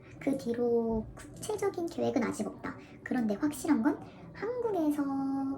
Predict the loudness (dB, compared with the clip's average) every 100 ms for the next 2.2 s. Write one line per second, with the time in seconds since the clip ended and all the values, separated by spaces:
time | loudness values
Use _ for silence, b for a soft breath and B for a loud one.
0 | -6 -4 -2 4 6 6 4 2 2 2
1 | 0 -2 B B -2 -2 2 2 2 2
2 | 2